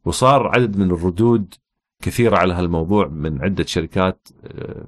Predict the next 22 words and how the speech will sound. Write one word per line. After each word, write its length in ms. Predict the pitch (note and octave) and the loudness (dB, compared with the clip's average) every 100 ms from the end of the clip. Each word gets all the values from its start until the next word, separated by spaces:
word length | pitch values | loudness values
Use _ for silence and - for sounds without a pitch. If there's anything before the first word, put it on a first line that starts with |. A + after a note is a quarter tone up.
| - | -14
سواء، 480 | - F#2 E2 - - | -4 0 0 0 -6
آه، 140 | E2+ C#2+ | -8 -6
طبعًا 380 | D2+ C#2 C#2+ B1+ _ _ D#2+ | -6 -6 -8 -10 _ _ -2
ضد 300 | G2 F2 - _ F2+ | -2 -2 -10 _ 0
أو 280 | F#2 E2+ - _ _ - | 0 0 -8 _ _ -6
مع 440 | F2+ A2+ D#2+ D2 | -2 0 -2 -4
هذه 60 | D2+ | -6
الفكرة. 420 | C#2 - - B1+ - _ - - _ | -6 -10 -12 -14 -14 _ -20 -20 _
لكن 640 | F#2 G#2 F#3 G#3 - G2+ A2 | -4 2 2 2 0 -2 -2
في 120 | - | -2
المحصلة 560 | D#2+ - D#3 - D3+ B2 | -2 0 -2 -2 0 2
النهائية، 760 | A#2 G2+ G2+ F#2 D#2 E2+ B2 - | 2 2 0 -2 -2 -2 -4 -10
الدعاية 560 | E2 G2+ G2+ C3+ G3 | -4 -2 2 2 4
القوية 600 | F3+ - B2+ G#2 D#2+ C#2+ - | 2 2 0 0 -2 -6 -8
اللي 120 | E2 E2 | -4 0
ولدتها 760 | D#2 D#2 D#2+ C#3+ D3+ C3+ B2 | 2 2 2 0 0 0 0
شركة 520 | - A#2 A2 G#2+ - | 0 -2 -2 -4 -4
الأبل 500 | F#2 F#2+ - F#2 F2+ - _ _ _ - | -2 -2 0 0 0 -4 _ _ _ -6
نجحت 500 | F2 G2 F2+ F#2 - - - | -2 0 -2 -4 -6 -10 -10
إلى 340 | D#2+ D#2 D2 - | -4 -2 -2 -2
أبعد 340 | - D#2 D2 D2+ | -6 -6 -6 -6
الحدود. 380 | C#2 C2 A#1 | -6 -8 -12